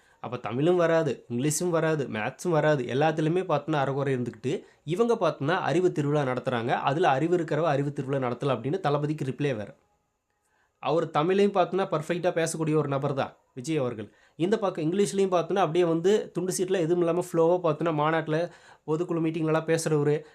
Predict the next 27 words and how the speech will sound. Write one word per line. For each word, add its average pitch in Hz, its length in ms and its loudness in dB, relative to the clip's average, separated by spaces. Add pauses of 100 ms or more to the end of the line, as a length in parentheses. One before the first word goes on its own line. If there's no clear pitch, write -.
ஏன் 160 180 0
பார்த்தோன்னா 165 380 0
வந்து 156 180 -2
பிரச்சாரத்துல 156 460 0
கூட 156 160 2
அங்க 147 140 2
இங்க 143 240 0
பேசிட்டு 139 260 -4
போனாரு, 135 200 -2
அதுவும் 135 300 0
பேசக்கூடிய 139 360 -2
நபர் 120 240 -4
தான். 117 180 -6 (760)
எல்லாத்துலயுமே 202 640 0
ஃப்ளோவா 185 340 4
பார்த்தோன்னா, 170 320 0
தளபதி 151 320 -2
விஜய் 135 240 -2
அவர்கள் 156 220 2
அந்த - 0 -
துண்டு 147 240 -4
சீட்ல 151 320 -2
எதுவுமே 143 300 0
இல்லாம 143 360 -2
பேசிட்டு 135 300 -6
போயிட்டே 120 180 -2
இருப்பார். 117 340 -6